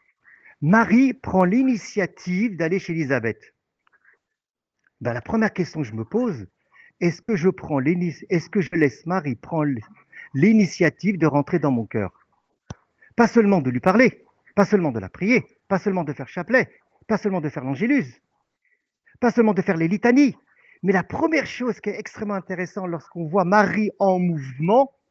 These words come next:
elle rend visite à quelqu'un sans lui demander l'autorisation. Donc, est-ce que je suis prêt à recevoir Marie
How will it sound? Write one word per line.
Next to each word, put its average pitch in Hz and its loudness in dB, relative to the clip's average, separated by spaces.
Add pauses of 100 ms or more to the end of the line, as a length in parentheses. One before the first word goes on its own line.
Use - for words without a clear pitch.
(1800)
elle 214 2 (200)
rend 170 -8
visite 190 -4
à 180 -4
quelqu'un 180 -6 (320)
sans 277 0
lui 226 4
demander 208 2
l'autorisation. 151 -4 (520)
Donc, 180 2
est-ce 277 2
que 233 4
je 170 2
suis 254 -6
prêt - 0
à 135 -2
recevoir 135 -4
Marie 131 -2